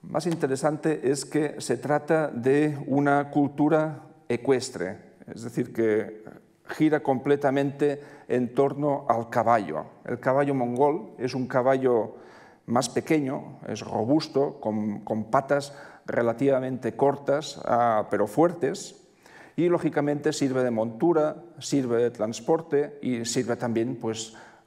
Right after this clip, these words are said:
ah, lógicamente, para la caballería de las estepas a la hora de hacer la, de hacer la guerra, ¿no? Es tradicional. De hecho, encontramos, ah, he, he puesto aquí, he querido poner aquí, ah, en la parte inferior esta cita de Homero, es una cita de la Ilíada,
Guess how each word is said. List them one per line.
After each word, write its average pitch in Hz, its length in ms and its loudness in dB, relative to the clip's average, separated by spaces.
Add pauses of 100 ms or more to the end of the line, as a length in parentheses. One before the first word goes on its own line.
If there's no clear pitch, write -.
(140)
ah, - 280 -4
lógicamente, 107 560 -4
para 110 220 -2
la 113 80 0
caballería 110 840 0
de 104 140 0
las 107 180 0
estepas 117 560 -2
a 101 80 0
la 107 80 2
hora 113 160 2
de 107 120 2
hacer 110 280 0
la, 101 540 4 (320)
de 120 100 0
hacer 113 260 2
la 107 120 2
guerra, 98 460 -4
¿no? 107 240 -6 (120)
Es - 280 -16
tradicional. 120 680 2 (840)
De 143 180 2
hecho, 160 380 0 (120)
encontramos, 139 960 0
ah, 101 460 0 (160)
he, 123 280 0
he - 20 -4
puesto 170 300 0
aquí, 139 200 0
he 117 80 -2
querido 147 260 0
poner 123 260 0
aquí, 123 460 -2
ah, 104 480 0
en 107 160 -2
la 107 140 2
parte 135 220 2
inferior 120 360 2
esta 120 220 0
cita 139 300 2
de 117 80 2
Homero, 120 260 2
es 120 80 -4
una 123 140 0
cita 135 280 0
de 127 80 2
la 117 120 4
Ilíada, 113 560 2